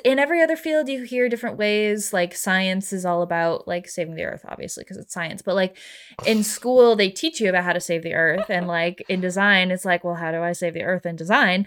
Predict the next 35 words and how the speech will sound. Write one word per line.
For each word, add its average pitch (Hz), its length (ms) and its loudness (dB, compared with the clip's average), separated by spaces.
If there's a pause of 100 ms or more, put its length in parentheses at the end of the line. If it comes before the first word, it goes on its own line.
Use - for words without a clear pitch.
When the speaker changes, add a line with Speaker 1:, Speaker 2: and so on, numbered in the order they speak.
(240)
Speaker 1:
Sustainability 381 1700 2
Speaker 2:
Mm-hmm. 202 60 -8
Speaker 1:
design. 185 760 -6
So 202 400 8
Speaker 2:
Yep. - 80 -4
Speaker 1:
I'm 190 160 -2
just 196 180 -4
going 170 260 -6
to 151 460 -6 (120)
read 233 260 2
the 190 80 -2
definition 170 480 -6
now 160 300 -8
because 202 300 -12
I've 101 380 -8 (1080)
talked - 300 -16
a 101 60 -14
lot. 127 280 -12 (840)
Sustainable 262 520 0
design 208 480 0
seeks, - 480 -4 (220)
seeks - 920 -6 (380)
to 294 200 4
<laughs> 277 80 4
reduce 262 720 4
negative 233 480 4
impacts 220 500 0
on 185 120 -2
the 185 140 0
environment 165 600 0
and 180 140 -2
the 170 80 0
health 269 440 0
and 214 140 0
comfort 202 480 0